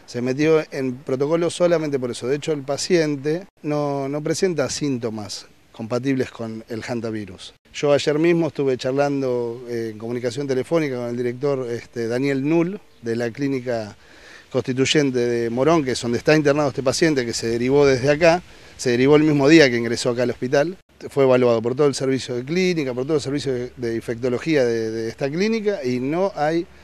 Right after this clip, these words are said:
nada que, que uno pueda decir que es un caso de antivirus.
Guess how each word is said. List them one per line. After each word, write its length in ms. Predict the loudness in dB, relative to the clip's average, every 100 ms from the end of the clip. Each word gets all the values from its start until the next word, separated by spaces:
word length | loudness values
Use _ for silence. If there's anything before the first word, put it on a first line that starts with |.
| -20 -16 -2
nada 460 | 2 4 4 2
que, 300 | -4 -2 -2 -4 -18 -20 -6
que 220 | 0 2
uno 380 | 2 2 2 2
pueda 240 | 6 8
decir 400 | 6 4 2 2
que 100 | 0
es 120 | -4
un 80 | -2
caso 240 | -2 0
de 60 | 0
antivirus. 520 | -2 0 -2 -4 -10